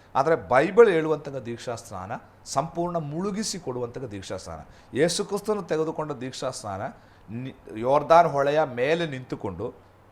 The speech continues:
ಬಟ್ಟೆ ಒದ್ದೆ ಆಗದೆ ಯೋಹಾನು ಸ್ವಲ್ಪ ಬಕೆಟ್ನಲ್ಲೋ ಒಂದು ಪಾತ್ರೆಯಲ್ಲಿ ನೀರನ್ನು ತೆಗೆದು ಯೇಸುವಿನ ಮೇಲೆ ಒಯ್ದು ಮಾಡಿದ ದೀಕ್ಷಾಸ್ನಾನವಲ್ಲ. ಇವತ್ತು ಅನೇಕ ಫೋಟೋಗಳಲ್ಲೆಲ್ಲ ನಾವು ಆ ರೀತಿ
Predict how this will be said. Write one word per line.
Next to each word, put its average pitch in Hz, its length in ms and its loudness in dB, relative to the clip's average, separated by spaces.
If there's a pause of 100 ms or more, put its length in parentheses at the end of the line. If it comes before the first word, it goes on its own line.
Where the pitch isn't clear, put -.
ಬಟ್ಟೆ 123 300 2
ಒದ್ದೆ 135 300 6
ಆಗದೆ 120 640 4 (680)
ಯೋಹಾನು 147 580 4
ಸ್ವಲ್ಪ 139 320 -4
ಬಕೆಟ್ನಲ್ಲೋ 135 680 -2
ಒಂದು 120 280 0
ಪಾತ್ರೆಯಲ್ಲಿ 123 540 0
ನೀರನ್ನು 156 420 -2
ತೆಗೆದು 151 460 -2 (300)
ಯೇಸುವಿನ 143 460 0
ಮೇಲೆ 131 320 2
ಒಯ್ದು 131 360 -2 (100)
ಮಾಡಿದ 117 240 -8
ದೀಕ್ಷಾಸ್ನಾನವಲ್ಲ. 110 880 -6
ಇವತ್ತು - 440 -4
ಅನೇಕ 139 260 0
ಫೋಟೋಗಳಲ್ಲೆಲ್ಲ 135 840 0
ನಾವು 123 280 4
ಆ 123 160 4
ರೀತಿ 135 400 -4